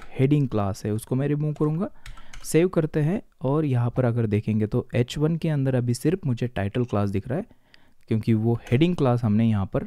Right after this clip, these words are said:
निकाल दिया है। तो आप देख सकते हो कि ये कितना पावरफुल है और किसी भी एलिमेंट को, डॉक्यूमेंट के अंदर कोई भी एलिमेंट है तो उसके साथ हम बहुत सारी चीज़ें कर सकते हैं। ओके, तो ये हुआ हमारा बेसिक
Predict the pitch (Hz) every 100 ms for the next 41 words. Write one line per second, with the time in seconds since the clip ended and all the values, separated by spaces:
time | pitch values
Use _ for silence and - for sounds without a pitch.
0 | 240 113 - 90 87 90 - - - -
1 | - - - 190 - 185 160 180 - 165
2 | 175 - 185 175 180 165 170 139 123 127
3 | 127 131 131 135 - 113 - 123 - 156
4 | 147 165 185 - - _ - 117 143 151
5 | 120 110 - 80 92 95 117 107 104 113
6 | 104 107 - 110 120 156 - 117 120 117
7 | 104 110 - - - - - - - 185
8 | - - 135 - 160 160 139 139 - 135
9 | 147 - - 123 120 131 - 120 113 107
10 | 101 101 98 - - - 117 - - 226
11 | 226 127 123 196 208 135 151 208 208 196
12 | 160 180 180 165 147 151 156 156 123 120
13 | 143 139